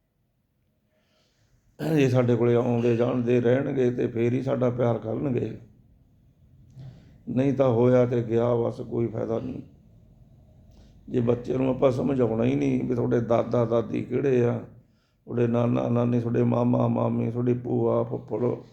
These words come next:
ਕਿਹੜੇ ਆ, ਇਹ ਜਦੋਂ ਆਪਾਂ ਸਮਝਾਉਣਾ ਹੀ ਨਹੀਂ ਬੱਚਿਆਂ ਨੂੰ, ਫਿਰ ਬੱਚੇ ਨੇ ਬਾਈ ਪਿਆਰ ਵੀ ਕੀ ਕਰਨਾ ਹੈ? ਪਿਆਰ ਵੀ ਉਹ ਬੱਚੇ ਹੀ ਕਰਦੇ ਜਿਹਦਾ ਮਾਂ ਪਿਓ ਮਗਰ ਸਿਖਾਵੇ, ਦੱਸੇ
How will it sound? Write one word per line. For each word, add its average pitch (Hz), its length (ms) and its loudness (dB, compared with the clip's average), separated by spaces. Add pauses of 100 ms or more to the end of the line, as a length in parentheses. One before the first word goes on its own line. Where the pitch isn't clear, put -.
(480)
ਕਿਹੜੇ 151 320 2
ਆ, 123 40 0
ਇਹ 120 160 0
ਜਦੋਂ 131 160 0
ਆਪਾਂ 135 180 -2
ਸਮਝਾਉਣਾ 131 480 0
ਹੀ 123 100 2
ਨਹੀਂ 127 120 2
ਬੱਚਿਆਂ 123 360 -2
ਨੂੰ, 113 180 -2 (560)
ਫਿਰ 131 100 -6
ਬੱਚੇ 127 300 0
ਨੇ 131 120 2
ਬਾਈ 127 180 2
ਪਿਆਰ 123 400 2
ਵੀ 120 180 -2
ਕੀ 123 200 -6
ਕਰਨਾ 113 320 -4
ਹੈ? - 120 -6 (1000)
ਪਿਆਰ 127 260 4
ਵੀ 131 140 -2
ਉਹ 120 260 2
ਬੱਚੇ 123 220 -2
ਹੀ 123 120 2
ਕਰਦੇ 117 240 0
ਜਿਹਦਾ 131 200 2
ਮਾਂ 113 300 2
ਪਿਓ 113 200 -4
ਮਗਰ 110 280 -2
ਸਿਖਾਵੇ, 110 520 -4
ਦੱਸੇ - 440 -10